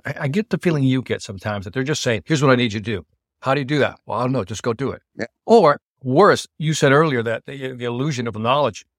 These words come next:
Speaker 1: and that is they know how to do it, but they can't explain how to do it sometimes,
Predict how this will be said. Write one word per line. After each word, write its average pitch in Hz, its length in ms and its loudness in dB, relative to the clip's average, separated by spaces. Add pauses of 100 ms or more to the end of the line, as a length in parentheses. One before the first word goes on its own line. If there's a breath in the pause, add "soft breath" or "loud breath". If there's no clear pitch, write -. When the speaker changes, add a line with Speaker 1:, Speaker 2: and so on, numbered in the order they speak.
(320)
Speaker 1:
and 123 140 0
that 139 160 0
is 135 220 -2 (220)
they 160 280 4
know 226 200 6
how 98 180 -2
to 90 80 -12
do 87 180 -12
it, - 140 -16 (520)
but 143 200 0
they 156 100 4
can't 156 300 2
explain 190 480 4
how 123 160 6
to 98 60 -4
do 92 160 -8
it 85 80 -12
sometimes, 85 720 -12